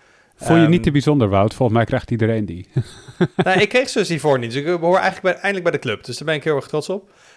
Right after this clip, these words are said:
Speaker 2: Ehm, maar stel dat je dus vanuit een nep S M S, eh, vanuit Mediamarkt van, "Goh, hè, eh, iets over een bestelling, klik hier." Dus je hebt iemand zijn telefoonnummer, je kan nog een mailtje achteraan sturen. En iemand, "Oh, nou, het is een mail en S M S, dus dat, dat klopt wel, dat weet de Mediamarkt."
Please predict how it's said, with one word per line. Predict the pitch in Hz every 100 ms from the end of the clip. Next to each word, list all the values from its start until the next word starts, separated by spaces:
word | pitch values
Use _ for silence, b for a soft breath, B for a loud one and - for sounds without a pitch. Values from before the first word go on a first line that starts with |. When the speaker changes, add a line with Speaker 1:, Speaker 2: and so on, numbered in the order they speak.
| b
Speaker 2:
Ehm, | 147 143 147 147 -
maar | 143 143
stel | 180 165
dat | 156
je | 151
dus | 139 -
vanuit | - 151 151 143 -
een | 131
nep | 135 143 139
S | 135
M | 139 135
S, | - -
eh, | 139 127
vanuit | 123 143 131
Mediamarkt | 131 135 131 127 123
van, | 139
"Goh, | - 160 120
hè, | 135 143
eh, | 143 123 127 127
iets | 143 147
over | 127 135
een |
bestelling, | 127 - 135 127 123
klik | 147 139
hier." | 139 127 131
Dus | 127
je |
hebt | 135
iemand | 123 113
zijn | -
telefoonnummer, | 123 123 165 160 151 151
je | 139
kan | 120
nog | 110
een | 120
mailtje | 151 165 160
achteraan | - 143 131 131
sturen. | 143 135
En | 123
iemand, | 120 113
"Oh, | 139 117
nou, | 135 - b b b b
het | -
is | 131
een | 135
mail | 120 139 143
en | 120
S | 101
M | 120 165
S, | -
dus | 113
dat, | 107 -
dat | 107
klopt | 156 156
wel, | 165
dat | 156 110
weet | 135
de | 151
Mediamarkt." | 147 143 139 143 -